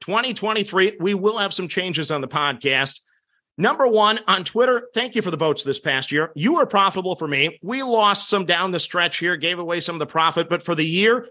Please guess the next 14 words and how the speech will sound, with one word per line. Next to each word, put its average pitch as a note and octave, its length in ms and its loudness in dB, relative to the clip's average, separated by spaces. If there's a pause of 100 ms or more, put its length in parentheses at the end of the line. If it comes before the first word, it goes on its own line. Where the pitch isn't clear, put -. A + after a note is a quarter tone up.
(120)
it F3+ 180 -2
made F#3 360 0
me A3 100 0
money. F3+ 500 0
You D3 200 -2
helped F3+ 300 -4
the F#3+ 60 0
bankroll, F3 640 2 (180)
and D#3+ 100 -2
I'm D#3+ 80 -4
gonna D#3+ 160 0
do D3 160 2
it D#3 80 2
again. C#3 340 0